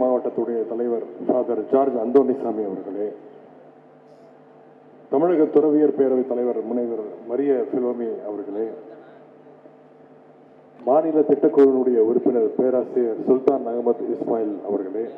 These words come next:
மரியாதைக்குரிய திரு ஆரோக்கியம் அவர்களே,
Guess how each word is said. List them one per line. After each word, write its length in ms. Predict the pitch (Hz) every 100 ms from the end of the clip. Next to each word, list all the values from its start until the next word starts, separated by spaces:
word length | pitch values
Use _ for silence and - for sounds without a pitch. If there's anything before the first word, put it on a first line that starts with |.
| - - - - - - - - - - - - - - - - - - - -
மரியாதைக்குரிய 680 | 139 143 139 139 135 139 127
திரு 180 | 127 117 107 104
ஆரோக்கியம் 440 | 120 208 - 117 101
அவர்களே, 400 | 101 98 107